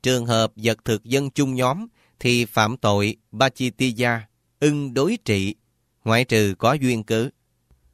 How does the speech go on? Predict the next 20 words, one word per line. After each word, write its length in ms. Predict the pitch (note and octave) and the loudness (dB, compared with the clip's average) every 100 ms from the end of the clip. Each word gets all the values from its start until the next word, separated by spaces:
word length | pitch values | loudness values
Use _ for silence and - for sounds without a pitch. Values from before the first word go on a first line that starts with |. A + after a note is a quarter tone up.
| _ _ _ _ | _ _ _ _
Duyên 320 | A#2+ C#3 C#3+ | 0 2 2
cớ 320 | B2+ C3+ D#3 A3+ - | 0 0 0 -2 -2
trong 200 | D#3+ D#3+ | -2 2
trường 220 | A#2 G#2+ | 0 2
hợp 200 | G#2+ G#2 | 0 0
ấy 220 | A#2+ F3 | -2 -4
là 320 | E3+ G2 F2+ - _ _ _ - | -2 -4 -6 -14 _ _ _ -2
trường 200 | A#2+ A#2+ | 0 4
hợp 160 | A#2 G#2+ | 2 2
bị 140 | A2+ | 2
bệnh, 320 | A2 G2 G#2+ - _ _ _ _ | 2 0 -2 -8 _ _ _ _
trong 240 | D3 D#3 | -2 -2
thời 220 | C#3 G#2 G2+ | 0 0 0
hạn 340 | G2+ G2 A#2 | -2 -2 0
dân 200 | C3 A#2+ | 0 0
y, 260 | A#2 B2 A2 _ _ _ - | -2 -2 -6 _ _ _ -2
trong 200 | C3+ B2+ | 0 0
lúc 220 | G3 - | -2 0
may 240 | C3 C3 | -4 -2
y, 280 | G2+ B2+ | -2 -2